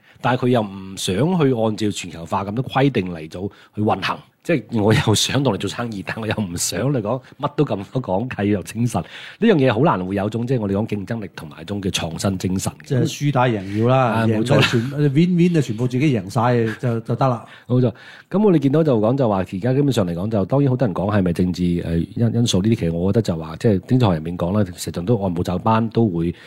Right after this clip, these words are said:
Speaker 1: 第三個任期嘅，呢個啲，啲，啲都唔會點影響嘅。噉啊，經濟學人不嬲都預測得好準嘅，我相信都係嘅。噉我好多樣嘢就話見到呢，就話而家對外宣傳不斷咁吹捧呢個covid nineteen嘅死亡率呢，係全球最低嘅。噉啊，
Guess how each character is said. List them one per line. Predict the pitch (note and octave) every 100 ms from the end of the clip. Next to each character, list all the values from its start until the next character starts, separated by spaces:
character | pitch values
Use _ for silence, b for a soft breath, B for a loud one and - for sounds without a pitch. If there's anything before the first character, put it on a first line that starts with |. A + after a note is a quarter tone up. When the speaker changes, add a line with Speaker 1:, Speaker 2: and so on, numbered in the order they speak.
| B B -
Speaker 1:
第 |
三 | G2 B2
個 | B2
任 | F2
期 | - D2+
嘅， | E2+
呢 | A#2
個 | G2+
啲， | A2+ G#2
啲， | F2
啲 | - F#2+
都 | B2+
唔 | G2
會 | D#2+
點 | F2+ G#2
影 | A2+
響 | F#2+ F2
嘅。 | G#2 G2 A2
噉 | G#2 F#2+
啊， | -
經 | B2
濟 | G2
學 |
人 | D#2
不 | A2
嬲 | A2
都 | A#2
預 | F#2
測 | G#2+
得 | G2
好 | F2+
準 | - -
嘅， | F2+
我 | D#2+ D#2+
相 | G#2
信 | F#2+
都 | F#2+
係 | D#2+
嘅。 | D2 - -
噉 | F#3+
我 | E3+
好 | F#3
多 |
樣 | F3+ A2+
嘢 | G2
就 | G2
話 | E2+ D#2+
見 | F#2
到 | G2
呢， | G#2+
就 | F#2
話 | D2+ - _ _
而 | G2+
家 | D3
對 | A#2+
外 | G#2 G2
宣 | B2+ C3+
傳 | G#2+
不 | E2+ -
斷 | G2
咁 | A2+
吹 | - A#2
捧 | E2 F#2
呢 | A#2 G#2+
個 | G#2
covid | A2 A2 G#2+
nineteen | G#2 G2 G2 F#2+
嘅 | E2+
死 | F#2+
亡 | G#2+ F2
率 |
呢， | G2 A2 B B B -
係 | F#2
全 | - F2 D#2
球 | - F2
最 | - G2+
低 | A2+
嘅。 | A2+ E2 - B B B -
噉 | B2+
啊， | C3+